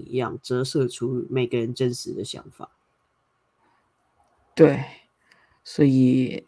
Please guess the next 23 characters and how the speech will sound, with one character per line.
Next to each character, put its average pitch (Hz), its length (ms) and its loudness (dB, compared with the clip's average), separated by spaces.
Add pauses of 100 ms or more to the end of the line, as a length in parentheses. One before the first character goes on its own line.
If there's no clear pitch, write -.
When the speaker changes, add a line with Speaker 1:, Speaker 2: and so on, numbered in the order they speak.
(140)
Speaker 2:
呃， 135 560 -2 (140)
还 147 160 0
是 151 160 4
有 139 140 8 (200)
知 156 140 4
道 151 120 4
真 143 200 -2
相 143 180 2
的 131 100 0
人。 - 240 -8 (1200)
看 170 200 8
这 165 160 8
个 139 220 6
打 139 180 2
油 139 160 6
诗 151 220 4
啊， 139 380 2
打 123 120 0
台 143 200 4
湾， 165 240 6 (500)
毛 165 300 8
泽 208 120 10
东 208 380 6